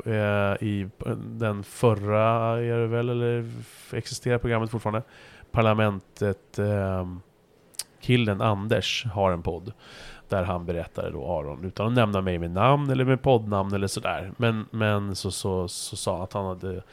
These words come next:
träffat dagen innan en, en, eh, en två meter nazist. Första är jag ju inte två meter, för andra så är jag inte nazist. Och den grejen i sig var ju inget farligt. Alltså, jag vet ju, han är komiker. Han är ju jude också,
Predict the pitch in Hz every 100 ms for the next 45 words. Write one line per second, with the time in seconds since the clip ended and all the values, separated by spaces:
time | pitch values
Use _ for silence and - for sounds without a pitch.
0 | - - - 101 - 92 110 98 92 95
1 | 85 82 78 90 82 - 98 85 80 78
2 | 78 80 - - - - - - - 147
3 | 135 135 113 101 - 107 107 156 - -
4 | - 110 - - - 110 117 107 98 92
5 | 98 92 104 - 98 95 90 92 90 92
6 | 98 92 113 - - - - - - -
7 | 131 151 175 160 - 151 156 170 160 147
8 | - 170 180 185 180 160 - _ - -
9 | - - - - 143 151 131 - 165 147
10 | 139 127 143 139 143 139 139 139 - 156
11 | 147 143 - 143 139 - - - - -
12 | - - - - - - - - - -
13 | - - - - - - - 135 135 135
14 | 135 143 127 135 127 - 131 127